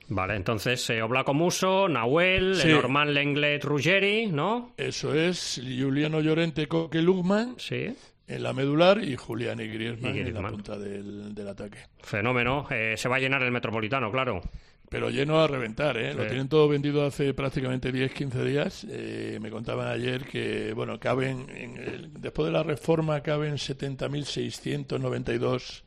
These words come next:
Speaker 2: espectadores. Eh, me dicen que está cercano a los setenta mil porque siempre hay, eh, por seguridad, ¿no? Un número de localidades que no se, que no se ocupan, pero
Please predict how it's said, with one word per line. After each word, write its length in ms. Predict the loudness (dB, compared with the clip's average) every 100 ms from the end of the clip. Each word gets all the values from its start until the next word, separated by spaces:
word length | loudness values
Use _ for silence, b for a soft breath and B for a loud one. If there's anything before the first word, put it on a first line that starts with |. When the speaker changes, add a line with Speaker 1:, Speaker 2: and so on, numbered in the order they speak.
| -12
Speaker 2:
espectadores. 760 | -2 -2 0 0 2 0 -4 B B B B B B -20 -4
Eh, 540 | 2 2 4 2 0
me 100 | 0
dicen 280 | 0 0 0
que 80 | -2
está 320 | -6 -8 -10
cercano 460 | -4 -4 -2 0 2
a 40 |
los 140 | 0 0
setenta 380 | -2 -2 -2
mil 240 | 0 0 0
porque 260 | -2 -2
siempre 260 | -4 -4 -2
hay, 180 | -4 -4 -8 -14 -10
eh, 60 | -4
por 160 | -2 0
seguridad, 720 | 0 -2 0 2 4 4 4
¿no? 300 | -2 -2 -4
Un 480 | -4 -8 -10 -10 -8
número 300 | -6 -4 -6
de 240 | -6 -10 -14 B B B
localidades 800 | -2 -2 0 -2 0 0 0 -2 -2
que 160 | -4
no 140 | -4 -4
se, 560 | -4 -4 -4 -8 -8
que 120 | -6 -4
no 100 | 0
se 120 | 0
ocupan, 360 | -2 0 0
pero 280 | 0 -4 -8